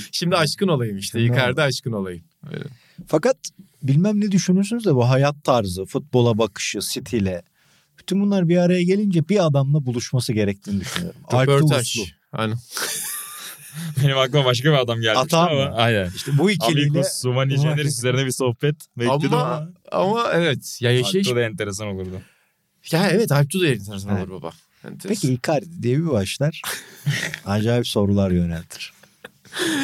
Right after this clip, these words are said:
Speaker 1: Ya gerçekten öyle.
Speaker 2: Yakında
Speaker 1: Karşı-
Speaker 2: Florya'ya.
Speaker 1: Evet.
Speaker 2: Düşünsene bir tesislerde.
Speaker 1: Aa, peki baba Alptu yani Atahan genelde değişmiyor. Thierry Henry ile değişmemişti. Acaba Alptu Icardi ile hayatını değiştirir mi? O da değiştirmez mi?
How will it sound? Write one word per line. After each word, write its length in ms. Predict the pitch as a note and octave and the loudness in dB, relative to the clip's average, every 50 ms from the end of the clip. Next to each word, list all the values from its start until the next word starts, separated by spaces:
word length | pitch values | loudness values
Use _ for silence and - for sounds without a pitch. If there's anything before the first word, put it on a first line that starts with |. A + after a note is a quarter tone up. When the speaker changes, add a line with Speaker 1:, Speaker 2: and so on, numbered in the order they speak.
| C#4+ C4+ A3+ - | -2 -2 -2 0
Speaker 1:
Ya 80 | - C3+ | 0 2
gerçekten 480 | A#2+ D3+ E3 D#3+ D#3 D#3 D3+ E3 D3+ | 4 4 4 4 2 2 4 4 6
öyle. 240 | C#3+ C#3 C3 A#2 B2 | 6 6 6 4 4
Speaker 2:
Yakında 320 | C#3 A#2+ A2+ E3+ E3+ D#3+ D#3+ | 4 4 4 4 4 4 2
Speaker 1:
Karşı- 120 | D3 D#3 - C3+ | 2 2 0 2
Speaker 2:
Florya'ya. 560 | A#2+ A#2 A2 G#2 G#2+ G#2 G#2+ A#2 B2+ D3 F3+ - | 2 2 2 2 2 0 0 0 -2 -4 -4 -6
Speaker 1:
Evet. 180 | G1+ - - - _ - E3+ C#3 | -10 -12 -14 -16 _ -10 -6 -4
Speaker 2:
Düşünsene 420 | A2+ G2+ - C3 C3+ C3 E3+ F3 D3+ | -4 -2 2 4 4 4 4 4 4
bir 60 | A#2 | 2
tesislerde. 720 | - - B2+ A#2+ A2 - - - - G#2 G#2 G#2 G2 F#2 G2+ | 2 2 2 2 2 0 -4 -4 0 0 2 2 2 0 -2
Speaker 1:
Aa, 60 | A#2 C#3 | -2 0
peki 200 | E3+ F3+ E3+ B3+ | 0 0 0 0
baba 200 | C4+ C#4+ C#4 - | -4 -4 -2 0
Alptu 380 | - C3 C3+ C3 B2 - - G#3 | 2 2 0 0 -2 -4 -2 0
yani 220 | F#3 D3 B2+ A#2+ | 2 2 2 2
Atahan 300 | A2+ A2 - D3 D#3 D#3+ | 0 0 0 0 0 2
genelde 300 | D#3+ D#3+ E3 E3+ F3 E3 | 2 2 2 2 0 0
değişmiyor. 360 | D3+ D#3 D#3 D3+ - B2+ G#2 | 0 0 0 -2 -2 -4 -4
Thierry 260 | - B2 A#2+ A#2+ A#2 B2+ | -2 0 0 2 2 2
Henry 200 | C3 C3 C3 C3+ | 2 2 0 0
ile 160 | C3 C3+ B2+ | 0 0 0
değişmemişti. 520 | B2 B2+ B2 - A#2+ G2+ F#2 F2 - G#2 | 0 0 -2 -2 -4 -4 -6 -6 -6 -4
Acaba 180 | G2+ A2+ C3+ C#3 | -2 0 2 2
Alptu 280 | C3 B2 A#2+ - - | 2 0 0 -2 -2
Icardi 380 | F3 D3 D3+ - D3 C3+ C3 D3 | -2 -2 0 0 0 0 0 0
ile 120 | C#3 B2+ | 0 0
hayatını 360 | B2+ B2 B2 B2 - C3 C3+ B2 | 2 2 0 0 0 -2 0 0
değiştirir 460 | A#2 A#2 A2+ - - - D3+ D#3 C3 | 0 0 0 -4 -4 -4 -2 -2 -2
mi? 100 | G2 F#2+ | -2 -2
O 100 | A#2 D3+ | 0 0
da 80 | D#3 | 0
değiştirmez 500 | C3 G#2+ F#2+ F2+ - - - F2+ E2+ D#2+ | 0 0 -2 -4 -8 -10 -10 -10 -10 -8
mi? 60 | - | -6